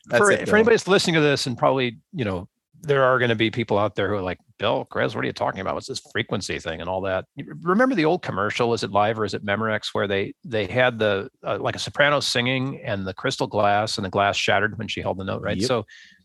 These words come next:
Speaker 2: if you match the frequency of an item, uh, you can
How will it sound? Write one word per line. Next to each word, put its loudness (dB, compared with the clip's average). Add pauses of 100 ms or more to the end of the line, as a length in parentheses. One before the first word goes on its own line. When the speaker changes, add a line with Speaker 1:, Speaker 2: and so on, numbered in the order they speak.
(280)
Speaker 2:
if -4
you 0
match 2
the -4
frequency -2
of -2
an -4
item, -2 (420)
uh, -2
you -8
can -8